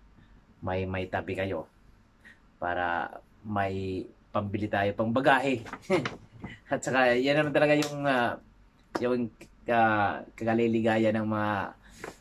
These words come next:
mahal natin sa buhay dun sa Pilip-, sa Pilipinas pag naka-receive sila ng mga, ano, mga package, di ba?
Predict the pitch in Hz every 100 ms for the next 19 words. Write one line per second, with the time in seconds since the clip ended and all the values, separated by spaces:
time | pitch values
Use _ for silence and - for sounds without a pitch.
0 | - 113 113 113 113 110 107 110 101 101
1 | 98 101 95 101 - - - - 101 98
2 | 92 101 95 - - 90 92 95 95 110
3 | 92 - 101 98 101 95 95 87 87 87
4 | 90 87 87 - _ _ _ - - _
5 | _ - 107 95 101 98 - 98 95